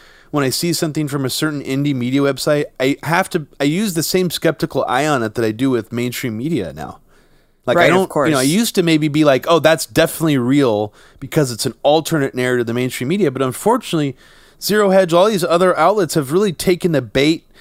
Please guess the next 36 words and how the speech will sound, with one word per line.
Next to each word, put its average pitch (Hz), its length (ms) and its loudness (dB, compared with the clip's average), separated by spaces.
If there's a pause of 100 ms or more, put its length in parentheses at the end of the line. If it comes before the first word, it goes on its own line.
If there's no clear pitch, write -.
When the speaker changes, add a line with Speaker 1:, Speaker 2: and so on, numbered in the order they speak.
(200)
Speaker 1:
on 156 140 4
even, 190 240 2
like, 151 140 0
the - 180 -4
anti-China 160 880 -2
neocon 143 720 0
propaganda. 104 640 -2
So - 140 -4
it's - 100 -4
hard 202 280 2
to 180 40 -8
trust - 680 0 (540)
things 190 280 2
they're 143 120 2
saying, 156 460 -2
but 131 240 -2
this 185 180 2
is, 175 220 -4
this 160 200 0
is 202 140 -2
real. 143 460 -2
This 131 200 -2
is 156 120 0
all 175 200 6
verified. 160 720 2 (460)
Um, 123 240 -2
people 165 260 -2
should 165 160 -2
look 143 240 -2
into 151 160 0
this. 131 260 0
And, 120 300 -6
and 120 100 -4
I 131 80 0
think 143 280 -2
any 160 380 0